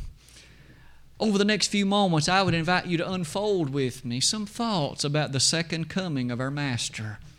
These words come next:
the second coming of Christ, and in that aspect appreciate that He can so often be the thoroughfare of peace and comfort relative to that great and noble event,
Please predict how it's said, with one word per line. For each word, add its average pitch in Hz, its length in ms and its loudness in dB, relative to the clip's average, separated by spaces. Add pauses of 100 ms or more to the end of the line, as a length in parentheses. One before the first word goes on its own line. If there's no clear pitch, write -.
(240)
the 196 80 2
second 240 360 4
coming 226 300 0
of 220 120 -2
Christ, 202 500 2
and 185 100 0
in 226 180 0
that 202 180 2
aspect 208 640 0
appreciate 170 840 0 (480)
that 208 220 2
He 233 160 2
can 208 160 2
so 226 300 2
often 220 560 2
be 202 400 2
the 151 120 0
thoroughfare 202 840 0
of - 160 -6
peace 226 460 -2
and 156 120 -2
comfort 233 440 -2
relative 247 640 0
to 165 80 -4
that 160 200 -2
great 185 220 0
and 160 100 0
noble 151 300 0
event, 117 560 -2